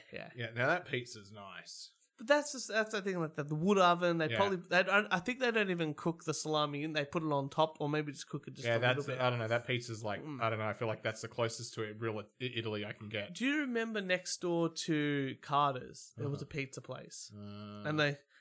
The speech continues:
Speaker 1: had the pizzas in big trays, and they used to cut it and weigh it?
Speaker 2: Yeah, no.
Speaker 1: Anyway, that's reminded, that was definitely the closest pizza to Italy I've ever had in Australia.
Speaker 2: Right.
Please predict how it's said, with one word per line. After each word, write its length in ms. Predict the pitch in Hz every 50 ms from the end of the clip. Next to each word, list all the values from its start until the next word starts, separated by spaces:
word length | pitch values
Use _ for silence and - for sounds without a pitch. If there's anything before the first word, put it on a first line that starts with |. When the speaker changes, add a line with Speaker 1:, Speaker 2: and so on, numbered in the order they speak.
| _ _ _
Speaker 1:
had 160 | - 175 165
the 80 | 170 170
pizzas 400 | - 170 165 165 170 170 156 165
in 60 | 151
big 220 | 147 160 156 156
trays, 280 | - - 160 151 143 151
and 20 | 143
they 40 | 143
used 100 | 139 -
to 60 | 139
cut 260 | - - - 143 143 147
it 100 | 147 -
and 180 | 139 135 135 131
weigh 260 | 127 143 143 160 196
it? 140 | 302 - - _ _ _ -
Speaker 2:
Yeah, 320 | 123 113 107 107 101 101 101 101
no. 340 | 104 104 104 107 107 107 113 135 165 190 -
Speaker 1:
Anyway, 320 | 170 180 190 180 160 147 143
that's 440 | - 170 190 - - - - - - - 170
reminded, 640 | 160 165 165 160 156 151 151 151 147 147 143 143 - -
that 240 | 147 156 165 170 -
was 180 | 170 151 139
definitely 440 | - - 160 156 151 - 156 143 143
the 120 | 139 143 139
closest 800 | - - - - 160 151 156 156 - - 151 143 - - - - _ _ _
pizza 380 | - - 151 151 143 - 147 139
to 260 | - - 147 - -
Italy 300 | 131 131 139 131 131 123
I've 160 | 123 123 123
ever 160 | 127 120 123
had 240 | 127 131 120 123 123
in 160 | 127 127 120
Australia. 440 | 120 - - - 117 104 101 110 - 117
Speaker 2:
Right. 80 | 113